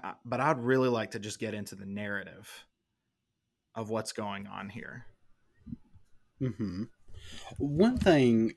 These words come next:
Speaker 2: that really stood out to me, and again, when, when it comes down to the foundations of it, we're lit-, ugh, I cannot talk tonight. <laughs>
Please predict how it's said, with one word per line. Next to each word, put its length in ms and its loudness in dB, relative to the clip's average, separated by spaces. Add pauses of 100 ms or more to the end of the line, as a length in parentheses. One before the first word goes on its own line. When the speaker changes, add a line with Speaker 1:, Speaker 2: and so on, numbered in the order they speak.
Speaker 2:
that 400 4 (240)
really 340 8
stood 280 4
out 240 6
to 100 0
me, 520 2 (380)
and 420 -2
again, 480 4 (1120)
when, 340 8
when 120 8
it 60 6
comes 300 6
down 180 6
to 100 4
the 80 2
foundations 640 0
of 160 0
it, 80 -4
we're 300 -2
lit-, 540 0 (240)
ugh, 200 2 (680)
I 40 -8
cannot 420 -8
talk 340 -2
tonight. 420 -2 (160)
<laughs> 260 2